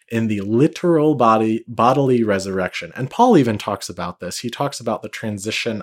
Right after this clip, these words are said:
of the body from being simply physical to something that, uh, is super physical, something that is completely unlike the bodies that we have now, but is both physical and spiritual.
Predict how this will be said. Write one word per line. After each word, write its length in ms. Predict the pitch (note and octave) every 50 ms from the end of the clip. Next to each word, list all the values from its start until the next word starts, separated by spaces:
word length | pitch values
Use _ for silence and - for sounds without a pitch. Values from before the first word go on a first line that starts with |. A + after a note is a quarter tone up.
| - -
of 400 | F#2 F#2+ G2 F#2+ F#2+ F#2+ F#2 - _ _ _ _ _ _ _ -
the 120 | G#2+ G#2
body 400 | F2+ F#2+ G2+ G2+ G2+ G2+ G#2 G2+ G2
from 300 | - - G#2 G2 G2 F#2
being 300 | F#2+ G2+ G2 G2 G2 F#2+
simply 540 | - - - D3+ D#3 D3+ C#3+ B2 A2 G#2+
physical 600 | F#2 - - G#2 F#2 F#2+ F#2+ - - G2+ F#2+ F2+ F2+ - -
to 140 | - G#2 F#2+
something 600 | F2+ - - A2+ G#2 G2 - A2 G2+ F#2+ F#2+ F#2
that, 440 | F2 F#2 F2 F2 F2+ - - - - - _ _ _ _ _ _ _
uh, 220 | - F2+ F#2 F#2 F#2
is 240 | F#2 F2+ F2+ - - - _ _ _ -
super 460 | - - - - C#3 C3+ - B2 G#2+
physical, 500 | - - - F#2 E2+ F#2 - - - D2 E2
something 400 | - - G#2 F#2 - G2+ F#2 F#2
that 180 | F#2+ F#2+ F#2+ F#2+
is 140 | F#2 F2+
completely 440 | - - A2 G2+ - A#2+ G#2 F#2 G2 F2+ -
unlike 400 | - G2+ G2 F#2+ F#2 F2+ F2+ -
the 80 | - G2+
bodies 440 | E2+ F2+ F2+ F#2 F#2 F2+ F2 F2 E2+
that 200 | F#2+ - D#2+ E2+
we 120 | F#2+ F#2
have 360 | F2 - - E2+ F2 - _
now, 360 | G2 G2+ G2 F#2+ F2+ F2 F2 - _ _ _ _
but 100 | - A#2
is 220 | A2+ A2+ - - -
both 300 | A#2 A2+ G#2 A2 G#2 -
physical 580 | - - - A#2+ A2 F#2+ G2 - - F#2 E2+ - -
and 220 | F#2 F#2 F#2 F#2
spiritual. 760 | - - - - E2+ E2+ E2 - - - - - F2 - -